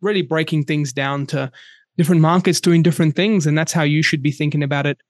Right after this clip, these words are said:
from your perspective of investing. Now, Nerida and I actually go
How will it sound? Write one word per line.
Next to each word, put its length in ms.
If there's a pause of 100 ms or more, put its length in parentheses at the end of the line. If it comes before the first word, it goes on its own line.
(140)
from 180
your 240
perspective 680
of 140
investing. 680
Now, 280 (380)
Nerida 280
and 160
I 140
actually 240
go 240